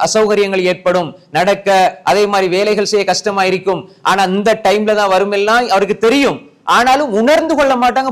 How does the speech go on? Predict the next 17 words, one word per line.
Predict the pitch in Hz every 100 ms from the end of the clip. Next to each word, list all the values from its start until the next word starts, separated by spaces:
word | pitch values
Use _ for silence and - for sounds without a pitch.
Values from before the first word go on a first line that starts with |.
| -
புரிந்து | 247 262
கொள்ள | 254 226
மாட்டாங்க. | 196 170 151 202 - -
அந்த | 156 220 254
நேரத்திலும் | 254 262 262 262 262
வளமே | 185 202 220 226
போன்று | 220 220 214
வேலை | 196 208 214
செய்யணும், | 214 202 202 190 _ -
வளமே | 156 202 220 220
போல | 220 208
எழும்பணும், | 196 220 208 208 208 - -
வளமே | 160 208 226
போல | 220 220 220
பிள்ளைகள் | 220 214 220 220
எல்லாம் | 202 202 226 220
செய்யணும், | 214 214 214